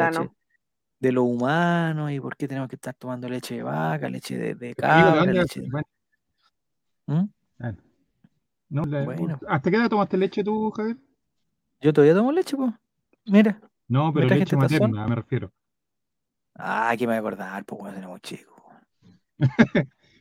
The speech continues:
Speaker 3: Pero
Speaker 2: Ahí está,
Speaker 3: típico
Speaker 2: mira.
Speaker 3: que cu-, dice, no, hasta los cie-, ah, yo conozco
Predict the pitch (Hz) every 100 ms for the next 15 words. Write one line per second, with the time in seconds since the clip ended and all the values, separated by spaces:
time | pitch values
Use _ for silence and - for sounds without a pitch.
0 | _ 143 160 147 240 262 247 233 220 240
1 | 277 247 214 247 269 262 - 175 - 262
2 | 190 160 139 _ _ - 170 180 170